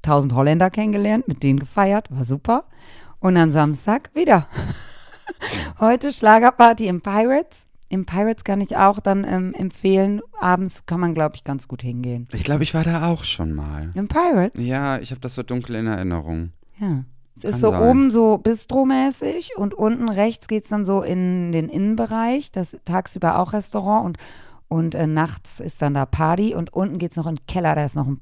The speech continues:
Speaker 1: Partyraum. Da war
Speaker 2: Ah.
Speaker 1: dann noch ein D J. Da war so Pop, auch relativ gute Musik, so unser Geschmack halt. Und oben war Schlager.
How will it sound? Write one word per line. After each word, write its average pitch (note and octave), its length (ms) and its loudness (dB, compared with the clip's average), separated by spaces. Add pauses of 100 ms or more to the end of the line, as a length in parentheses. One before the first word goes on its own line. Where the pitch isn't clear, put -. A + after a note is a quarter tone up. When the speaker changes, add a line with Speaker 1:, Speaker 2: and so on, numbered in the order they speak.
Speaker 1:
Partyraum. B2+ 680 -2 (260)
Da C#3+ 120 -6
war D3 100 -2
Speaker 2:
Ah. - 20 -2
Speaker 1:
dann C#3 140 -2
noch C3 140 -6
ein C3+ 100 -6
D C3+ 140 -6
J. B2+ 200 -2 (260)
Da E3+ 180 6
war G3 140 4
so E3 100 -4
Pop, - 440 -2 (540)
auch - 300 -6
relativ E3+ 440 0
gute F#3+ 240 -2
Musik, G3+ 440 0
so F3 100 -6
unser F3+ 280 0
Geschmack F#3+ 440 -4
halt. A3+ 280 -2 (240)
Und F3+ 140 -2
oben F#3 180 4
war F3+ 140 2
Schlager. B2+ 500 -8